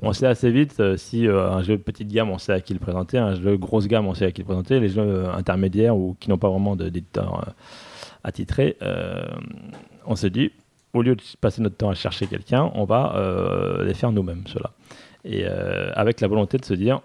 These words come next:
essayons de créer quelque chose qui n'est pas encore trop courant, en tout cas, euh, une petite histoire, euh, d'un jeu sur l'autre. Alors,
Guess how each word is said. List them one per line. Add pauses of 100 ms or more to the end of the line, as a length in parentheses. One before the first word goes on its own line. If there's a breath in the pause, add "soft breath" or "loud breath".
(120)
essayons
de
créer
quelque
chose
qui
n'est
pas
encore
trop
courant,
en
tout
cas, (500 loud breath)
euh,
une
petite
histoire,
euh,
d'un
jeu
sur
l'autre.
Alors,